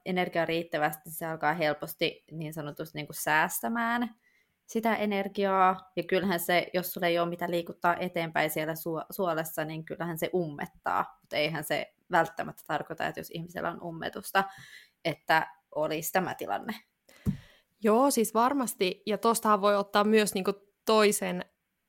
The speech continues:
Speaker 2: toisen esimerkin sit taas siitä, että jos sun suoli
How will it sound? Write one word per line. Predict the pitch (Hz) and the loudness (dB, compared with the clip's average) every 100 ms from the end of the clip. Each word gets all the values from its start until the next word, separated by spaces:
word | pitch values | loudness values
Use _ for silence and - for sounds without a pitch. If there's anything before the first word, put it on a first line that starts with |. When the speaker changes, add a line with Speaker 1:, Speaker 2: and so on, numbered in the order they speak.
| _ _ | _ _
Speaker 2:
toisen | 226 214 208 180 | 4 6 6 2
esimerkin | 185 196 185 185 - 180 | 0 -2 -2 -2 -4 -4
sit | 180 180 - | -4 -4 -4
taas | 180 - | -2 -2
siitä, | 180 175 175 | -4 -2 -4
että | 175 | -4
jos | 175 - | -6 -4
sun | 185 | -4
suoli | - 196 185 180 175 | 0 2 4 2 -2